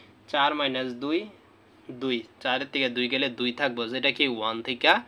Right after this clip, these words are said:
বড়। তাহলে আমাদের মানটা কি হচ্ছে দেখো, টু বের হয়েছে, যেটা ওয়ান থেকে বড়। Hence the series is convergent, তাহলে এই সিরিজটা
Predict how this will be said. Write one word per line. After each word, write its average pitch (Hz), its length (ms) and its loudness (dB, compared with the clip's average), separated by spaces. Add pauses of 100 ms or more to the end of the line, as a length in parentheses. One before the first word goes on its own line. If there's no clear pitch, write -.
(480)
বড়। 127 200 6 (400)
তাহলে 127 280 0
আমাদের 123 340 -2
মানটা 131 340 -2
কি 139 160 -4
হচ্ছে 131 220 -6 (100)
দেখো, 123 200 -2 (220)
টু 170 80 4 (140)
বের 135 200 4
হয়েছে, 120 280 -8
যেটা 123 180 -2 (100)
ওয়ান 117 160 -2 (120)
থেকে 147 220 2 (800)
বড়। 123 200 2 (640)
Hence 156 380 2 (360)
the 143 100 4 (160)
series 160 500 4 (380)
is 165 120 6 (180)
convergent, 131 560 4
তাহলে 135 200 2
এই 143 100 0
সিরিজটা 143 280 0